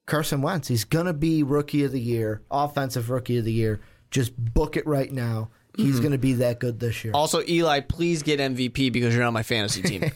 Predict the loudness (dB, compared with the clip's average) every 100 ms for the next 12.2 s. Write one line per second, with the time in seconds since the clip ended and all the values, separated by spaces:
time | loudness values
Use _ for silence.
0 | -2 -4 -8 -4 0 2 2 2 0 0
1 | 0 0 -2 -2 -2 0 0 -4 _ -20
2 | -20 -6 -4 -4 -6 0 0 2 0 2
3 | 0 0 -2 0 0 0 0 0 0 0
4 | 0 -2 -2 -2 0 0 -2 -2 -2 -2
5 | 0 0 0 -2 -4 0 2 2 0 0
6 | 0 2 0 -2 -6 _ _ _ -2 0
7 | 2 2 2 2 2 0 -2 -2 0 2
8 | 2 2 2 2 0 -6 _ _ -2 0
9 | -2 -2 0 0 0 -2 -4 0 2 2
10 | 0 0 0 0 -2 0 2 2 2 0
11 | 0 0 0 2 0 -2 0 0 2 2
12 | 0 -4